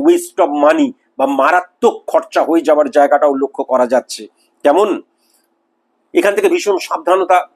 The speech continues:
অবলম্বন করা প্রয়োজন। বৃষ রাশির ক্ষেত্রে আরেকটা জিনিসও লক্ষ্য করা যাচ্ছে, দূর এখানে সকলের সাথে থাকতে ভালো লাগছে না, আমাদের একটা আলাদা সংসার হবে, আমরা একক থাকবো, এই একক নিউক্লিয়ার হয়ে যাবার প্রবণতাও আমি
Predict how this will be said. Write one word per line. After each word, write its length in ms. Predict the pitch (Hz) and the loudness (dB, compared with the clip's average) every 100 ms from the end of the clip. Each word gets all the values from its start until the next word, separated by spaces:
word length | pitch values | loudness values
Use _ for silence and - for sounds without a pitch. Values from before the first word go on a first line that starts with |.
| _ - | _ -4
অবলম্বন 440 | 156 160 175 170 156 | 0 2 2 2 2
করা 140 | 160 151 151 | 2 0 0
প্রয়োজন। 320 | 147 131 127 127 110 | -2 -2 -6 -6 -4
বৃষ 160 | 151 - 196 | -4 0 0
রাশির 260 | 185 208 175 | 0 -4 -4
ক্ষেত্রে 260 | 202 - 175 | -4 -2 0
আরেকটা 260 | 143 151 208 190 | 0 0 -2 0
জিনিসও 280 | 208 - 190 | -2 2 2
লক্ষ্য 200 | 156 170 143 | 2 0 0
করা 140 | 151 143 | 0 2
যাচ্ছে, 300 | 139 - 139 120 _ _ 123 | 0 -2 -10 -10 _ _ 0
দূর 200 | 165 220 180 | 2 4 2
এখানে 180 | 180 175 147 | 2 -2 -4
সকলের 280 | - 180 - | -2 -4 -4
সাথে 160 | 156 160 | -8 -8
থাকতে 180 | 151 - 123 | -10 -8 -4
ভালো 120 | 156 156 | 0 0
লাগছে 240 | 143 147 143 | 0 0 0
না, 60 | 120 _ - 135 | 0 _ -6 0
আমাদের 240 | 151 151 151 | 2 2 0
একটা 140 | 147 139 | 0 0
আলাদা 240 | 139 139 139 143 | 0 0 -2 -2
সংসার 340 | 143 - 135 | -6 -2 -2
হবে, 140 | 131 139 135 | 0 0 0
আমরা 140 | 135 | 0
একক 280 | 135 - 135 - | -2 0 -2 -2
থাকবো, 280 | 135 131 135 - _ - 139 | -4 0 -2 -2 _ -4 -4
এই 60 | - - | 0 -2
একক 260 | 147 180 - 139 | 2 0 0 0
নিউক্লিয়ার 560 | 160 165 - 196 208 175 147 | 2 2 -2 -2 0 0 -2
হয়ে 180 | 156 151 | -2 0
যাবার 200 | 139 131 - | 0 -2 -6
প্রবণতাও 500 | 139 139 135 135 127 - _ - | -6 -2 -2 -2 -2 -6 _ -6
আমি 100 | 139 | -2